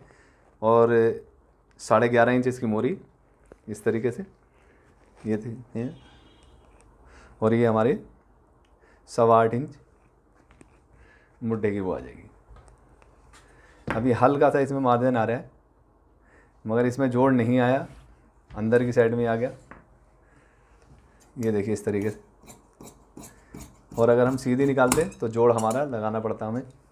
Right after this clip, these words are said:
तो ये देखिए इसमें मार्जिन ज़्यादा नहीं लेंगे क्योंकि हमें पता है कि इसमें कितना मार्जिन रखना है। अब ये कस्टमर का होता तो उसमें थोड़ा ज़्यादा रखना पड़ता है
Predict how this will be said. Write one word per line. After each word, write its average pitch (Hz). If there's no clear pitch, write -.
तो 113
ये 110
देखिए 113
इसमें 117
मार्जिन 113
ज़्यादा 113
नहीं 117
लेंगे 117
क्योंकि -
हमें 113
पता 117
है 131
कि 123
इसमें 127
कितना 123
मार्जिन 110
रखना 95
है। 87
अब 110
ये 131
कस्टमर 131
का 135
होता 127
तो 127
उसमें 123
थोड़ा 123
ज़्यादा 117
रखना 123
पड़ता 117
है 120